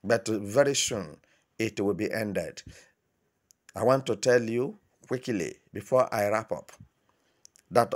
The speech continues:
Ohaneze Ndigbo and Igbo politicians have done a lot of evil to Biafrans,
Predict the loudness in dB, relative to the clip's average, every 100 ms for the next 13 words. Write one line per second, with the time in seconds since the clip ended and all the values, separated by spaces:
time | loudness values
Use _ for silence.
0 | -2 -2 0 0 2 2 4 0 0 -2
1 | -2 -2 -6 -12 _ -18 -10 -6 -2 -2
2 | 0 -2 -4 -10 -8 -8 -6 -8 -10 -10
3 | -4 -2 -4 -4 -2 -2 -2 -6 -4 -2
4 | 0 0 0 -6 -8 -14 _ _ _ _
5 | _ _ _ _ _ _ _ _ _ -8
6 | -6 -2 0 0 -2 -8 -8 -10 -10 -12